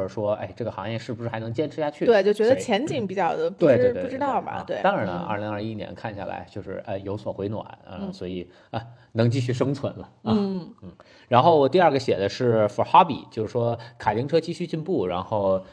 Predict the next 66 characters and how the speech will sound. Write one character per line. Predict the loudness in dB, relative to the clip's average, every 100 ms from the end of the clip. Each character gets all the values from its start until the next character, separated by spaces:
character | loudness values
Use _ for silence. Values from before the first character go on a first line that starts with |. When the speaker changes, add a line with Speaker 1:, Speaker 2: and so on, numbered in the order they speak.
| -6
Speaker 1:
呃， | -6
希 | -2 -2
望 | -2
今 | -4
年 | -6
比 | -6
赛 | -8 -8
能 | -8
上 | -8 -8
一 |
个 | -6
领 | -8 -6
奖 | -8
台。 | -6 -4 -6 -8 -16 -6
呃， | -4 -4
这 | 0 0
个 | 2 -2
其 | -4 -6
实， | -4 -2 0 -2 -8 -20 _
呃， | 0 0 0 0
算 | 2 2
完 | 2 -2
成 | -4 -6
了 |
一 | -2 -2
部 | -4 -6
分。 | -6 -10 -10
首 | -12 -4
先 | -2
就 | -2
是 | -4
领 | -4
奖 | -4
台 | -8 -8
我 | -6 -6
们 | -6
没 |
有 | -8
上 | -6 -8
成， | -8 -6 -6 -8 -10
Speaker 2:
嗯。 | -6 -6 -4
Speaker 1:
啊， | -8 -4
然 | -2
后 | 0 0
但 | 0 -2
是 |
卡 | -2 -6
丁 | -8
车 | 0 0
我 | 0 -6
确 | -4 -4
实 | -2
继 | -4 -4
续 | -4
在 | -4
进 | -4 -6
步 | -6
了， | -6
Speaker 2:
进 |
步 | -4
了 | -4
Speaker 1:
而 | -2
且 | -4
Speaker 2:
很 | -6 -10 -14
多。 | -6 -2 0
Speaker 1:
对， | 0